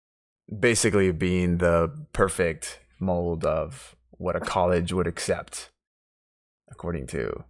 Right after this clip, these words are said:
immigrant parents, which is not always on point. <laughs>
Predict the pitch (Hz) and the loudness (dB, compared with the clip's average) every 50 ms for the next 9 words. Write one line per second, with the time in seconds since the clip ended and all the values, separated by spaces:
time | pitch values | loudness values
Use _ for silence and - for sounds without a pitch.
0 | - - 87 82 80 - - - - - - - - - - - - _ - - | -8 -4 -2 -2 -2 -2 -4 -6 -6 -6 -6 -6 -6 -8 -10 -14 -16 _ -20 -20
1 | - - - - - - - _ _ - _ _ _ _ _ _ _ _ _ _ | -20 -20 -20 -20 -20 -20 -20 _ _ -20 _ _ _ _ _ _ _ _ _ _
2 | _ - _ _ _ _ _ _ _ _ _ _ - - 95 90 92 98 90 87 | _ -20 _ _ _ _ _ _ _ _ _ _ -10 -8 -6 -6 -4 -2 -2 -2
3 | 85 - - - 90 - - - - - - - | -2 -4 -4 -6 -6 -6 -8 -8 -8 -10 -10 -10